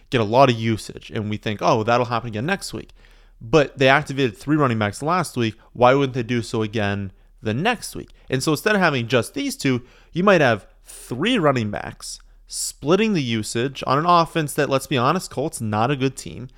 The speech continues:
That's probably gonna be trailing. And so we can have the receptions, but only for one of the three at a time.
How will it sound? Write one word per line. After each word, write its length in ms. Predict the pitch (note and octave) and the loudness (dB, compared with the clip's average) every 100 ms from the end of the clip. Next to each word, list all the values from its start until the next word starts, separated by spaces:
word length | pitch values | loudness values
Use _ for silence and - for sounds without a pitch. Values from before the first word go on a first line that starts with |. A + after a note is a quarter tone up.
| - - | -12 -8
That's 140 | B2 | -6
probably 280 | - D#3+ E3 | 0 0 2
gonna 200 | E3+ D#3 | -2 -4
be 380 | D3 C3 A#2+ - _ _ - | -4 -4 -6 -12 _ _ -12
trailing. 560 | - - G#2+ A2 C#3 B2+ | -6 -4 -2 -2 -4 -4
And 100 | G2+ | -2
so 380 | B2 A2+ G#2+ - | 2 2 0 -4
we 160 | B2 | -8
can 140 | C3+ C3+ | -8 -2
have 220 | C3+ B2 | -2 0
the 80 | A2+ | -4
receptions, 640 | G#2+ - G3 - F3+ F3 | -2 0 0 0 -4 0
but 120 | C#3 | 0
only 280 | D3 E3 D3+ | 0 0 -4
for 380 | - D3+ D3+ C#3+ | -2 2 2 2
one 380 | A#2 B2 C#3+ | 2 4 4
of 100 | D3 | 2
the 120 | B2 A#2+ | 0 -2
three 480 | - A#2+ A#2 A2+ - - - - | -2 -2 -2 -4 -10 -20 -14 -2
at 140 | A2+ | 0
a 60 | A2 | 0
time. 420 | - G2+ A2 D#3+ | -2 -4 -4 -6